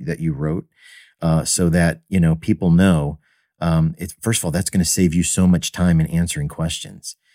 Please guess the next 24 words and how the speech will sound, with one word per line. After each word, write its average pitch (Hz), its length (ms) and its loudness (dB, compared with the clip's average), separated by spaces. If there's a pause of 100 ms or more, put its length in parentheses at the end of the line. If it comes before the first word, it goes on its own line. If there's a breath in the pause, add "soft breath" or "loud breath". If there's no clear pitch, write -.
(180)
If 82 200 -8
you're 85 160 2
communicating 90 760 2
consistently 85 720 -4
and 80 140 -2
people 95 280 -4
can 78 160 -6
trust 85 320 -4
the 80 80 -6
system 90 420 -2
that 80 140 0
you 87 120 2
developed, 78 540 -2
like, - 180 -8 (320 loud breath)
"This 80 200 -2
is 80 100 0
our 90 100 4
system. 73 480 -2
Rehearsal 82 480 -2
always 95 380 2
starts 92 320 -2
at 80 100 -6
this 92 220 -4
time 78 320 -4